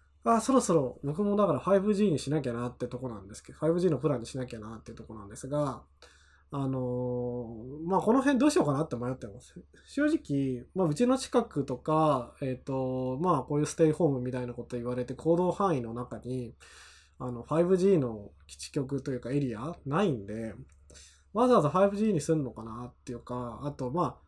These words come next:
しない、したら結構ドコモの場合はAmazonのプライムの特典があるとかあるので、変えて、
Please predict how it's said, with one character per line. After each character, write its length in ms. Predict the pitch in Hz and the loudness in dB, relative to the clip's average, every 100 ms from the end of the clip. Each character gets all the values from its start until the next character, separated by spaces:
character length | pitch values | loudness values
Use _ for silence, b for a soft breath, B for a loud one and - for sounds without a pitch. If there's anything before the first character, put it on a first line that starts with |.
| _ | _
し 140 | - | -2
な 140 | 277 349 | 0 0
い、 60 | - - | -6 -8
し 120 | - | 4
た 80 | 294 | 6
ら 140 | 170 | 6
結 180 | 214 214 | 2 0
構 140 | 143 | 0
ド 80 | 175 | 2
コ 100 | 185 | 2
モ 100 | 143 | 0
の 100 | 123 | 0
場 100 | 120 | -2
合 60 | 120 | -2
は 280 | 151 185 | 2 4
Amazon 120 | 139 113 | 4 0
の 140 | 113 | -4
プ 120 | 143 | 2
ラ 100 | 156 | 4
イ 40 | 170 | 4
ム 60 | |
の 80 | 170 | 2
特 160 | 165 - | 0 2
典 180 | 165 | 2
が 80 | 156 | 2
あ 20 | 143 | 0
る 80 | |
と 80 | 117 | -4
か 260 | - 117 123 | -10 -8 -8
あ 40 | |
る 80 | 120 | -8
の 140 | 113 127 | -10 2
で、 340 | 190 196 143 | 6 6 4
変 260 | 131 131 131 | -2 -2 -2
え 40 | |
て、 440 | 135 - 247 175 | -4 2 4 4